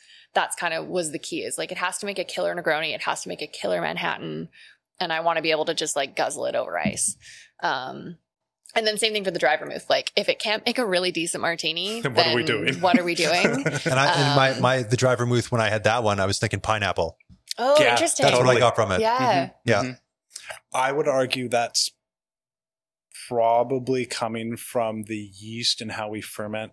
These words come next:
Speaker 2: our mead. It, it, it can get a little kinda tropi-,
Speaker 1: Tropical.
Speaker 2: tropical kind of vibes. Um,
Speaker 3: I like this one a lot.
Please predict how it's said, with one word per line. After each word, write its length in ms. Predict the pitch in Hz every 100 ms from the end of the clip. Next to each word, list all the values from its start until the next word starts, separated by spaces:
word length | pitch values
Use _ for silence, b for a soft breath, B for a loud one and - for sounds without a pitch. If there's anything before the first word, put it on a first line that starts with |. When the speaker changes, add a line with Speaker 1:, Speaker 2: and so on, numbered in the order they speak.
| -
Speaker 2:
our 120 | 104
mead. 420 | 101 113 127 131 131 -
It, 220 | 117 85
it, 200 | 113 110
it 120 | 113 -
can 140 | 113
get 160 | 107 110
a 40 |
little 220 | 113 113
kinda 340 | - 113 107 104 _ _ _ _
tropi-, 260 | - 110 110
Speaker 1:
Tropical. 180 | 120 -
Speaker 2:
tropical 520 | - 110 123 147 139 B B B B
kind 160 | 143
of 80 | 131
vibes. 500 | 135 143 175 175 - B B B B -
Um, 760 | 127 117 110 107 104 101 98 95
Speaker 3:
I 80 | 117
like 220 | 113 117
this 220 | 113 107
one 80 | 110
a 60 | 95
lot. 320 | 98 98 80